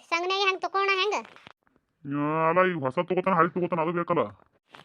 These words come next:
Speaker 1: ಏ, ಅದೇನೋ ಅಂತಾರಲ್ಲ, ಹಳಿ ತಗೊಂಡ್ ಹಾಳಾದ್ರತ್ತ, ಮತ್ತೆ ಯಾಕೆ ಅದನ್ನ ಹಳಿ ತಗೊಳಕ್ ಹೋಗುದು? ಅದು ಮತ್ತೆ ಏನೋ ತಗೊಂಡ್ರುನು, ಆ, ಹೊಸ ಅದು, ಅದು ಹಳಿ ತಗೊಂಡ್ರುನು ಹೊಳಿ ಹೊಳಿ ರಿಪೇರಿಗೆ ಬರ್ತಾವ, ಹೊಳ್ಳಿ, ಹೊಳಿ ಹೊಳಿ ರೊಕ್ಕ ಹಾಕಿ ಸಾಯ್ತೈತಿ ಅಂದನ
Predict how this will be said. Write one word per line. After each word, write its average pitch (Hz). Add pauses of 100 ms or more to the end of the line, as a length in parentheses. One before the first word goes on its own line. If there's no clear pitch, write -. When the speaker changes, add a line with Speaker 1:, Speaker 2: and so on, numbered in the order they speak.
(120)
Speaker 1:
ಏ, 277
ಅದೇನೋ 330
ಅಂತಾರಲ್ಲ, 320
ಹಳಿ 277
ತಗೊಂಡ್ 302
ಹಾಳಾದ್ರತ್ತ, 285 (100)
ಮತ್ತೆ 294
ಯಾಕೆ 311
ಅದನ್ನ 294
ಹಳಿ 277
ತಗೊಳಕ್ 285
ಹೋಗುದು? 285 (500)
ಅದು 302
ಮತ್ತೆ 302
ಏನೋ 320
ತಗೊಂಡ್ರುನು, 311 (600)
ಆ, 302
ಹೊಸ 285
ಅದು, 311
ಅದು 285
ಹಳಿ 277
ತಗೊಂಡ್ರುನು 320
ಹೊಳಿ 294
ಹೊಳಿ 311
ರಿಪೇರಿಗೆ 302
ಬರ್ತಾವ, 302
ಹೊಳ್ಳಿ, 277
ಹೊಳಿ 285
ಹೊಳಿ 294
ರೊಕ್ಕ 277
ಹಾಕಿ 285
ಸಾಯ್ತೈತಿ 277
ಅಂದನ 277